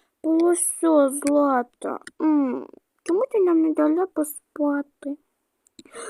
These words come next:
Тому що ми зараз проспимо нашу зупинку. Та чому ми її проспимо? Тому що через півгодини наш поїзд зупиниться. В смислі через півгодини?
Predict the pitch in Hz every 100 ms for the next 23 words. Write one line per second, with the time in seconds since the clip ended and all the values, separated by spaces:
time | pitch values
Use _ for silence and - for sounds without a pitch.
0 | 339 - 294 294 302 311 320 311 277 -
1 | 277 277 294 302 311 285 285 269 269 285
2 | 269 - - - _ _ _ _ _ 359
3 | - 381 349 302 294 277 - - 285 143
4 | - - 294 294 294 - 339 359 339 -
5 | 320 311 330 320 - 285 311 311 - 330
6 | 311 247 302 277 247 247 _ _ - 277
7 | 277 - 320 277 220 254 285 240 196 -
8 | 185 - - _ _ _ - - _ _
9 | _ _ - - 277 294 320 302 - 277
10 | 254 262 254 247 - 247 247 233 240 240
11 | 240 220 202 190 185